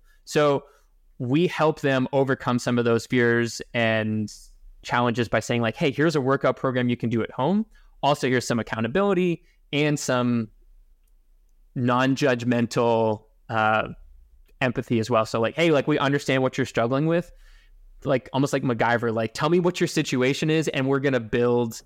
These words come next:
a, build an environment for you or with you so that those things can fit." So I think technology,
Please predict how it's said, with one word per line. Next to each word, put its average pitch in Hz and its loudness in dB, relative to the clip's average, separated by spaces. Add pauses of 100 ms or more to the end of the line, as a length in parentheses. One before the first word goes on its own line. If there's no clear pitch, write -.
a, 117 0 (240)
build 131 2
an 127 0
environment 117 0 (540)
for 151 2
you 123 2
or 113 0
with 143 0
you 113 0
so 120 0
that 117 0
those 117 -2
things 113 -4
can 110 -10
fit." - -8
So 123 -2
I 117 0
think 165 -2
technology, 139 0